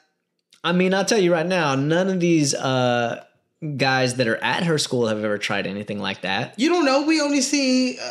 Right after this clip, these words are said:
Speaker 2: Halloween and November first.
Speaker 1: Statistically, none of those guys have ever tried anything like that.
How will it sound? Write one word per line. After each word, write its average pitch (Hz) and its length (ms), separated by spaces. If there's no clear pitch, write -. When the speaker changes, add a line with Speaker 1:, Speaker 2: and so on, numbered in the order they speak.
Speaker 2:
Halloween 254 680
and 185 160
November 214 380
first. 180 340
Speaker 1:
Statistically, 127 720
none 117 320
of 113 100
those 107 180
guys 104 240
have 101 120
ever 113 240
tried 110 280
anything 95 360
like - 180
that. - 220